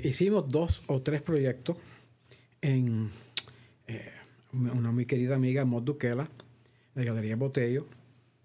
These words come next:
Eh, hicimos unos proyectos para la, el centro comercial Plaza Las Américas,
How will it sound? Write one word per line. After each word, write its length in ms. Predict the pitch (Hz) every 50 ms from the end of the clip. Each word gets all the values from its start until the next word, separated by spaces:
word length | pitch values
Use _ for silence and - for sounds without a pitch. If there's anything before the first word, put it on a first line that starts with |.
| _ _ - - -
Eh, 180 | 131 123 117 113
hicimos 200 | 110 - 135 127
unos 140 | 131 143 135
proyectos 500 | - - 170 135 131 127 131 - 175 170
para 300 | - 151 139 131 127 120
la, 400 | 117 117 113 113 107 107 104 - - - - _ _ _ - - - _
el 60 | - 127
centro 240 | - 131 123 135
comercial 520 | 131 - 135 143 147 135 - - 135 131 135
Plaza 340 | 139 - - 113 - - 120
Las 160 | 120 - 170
Américas, 400 | 147 131 120 120 123 - 175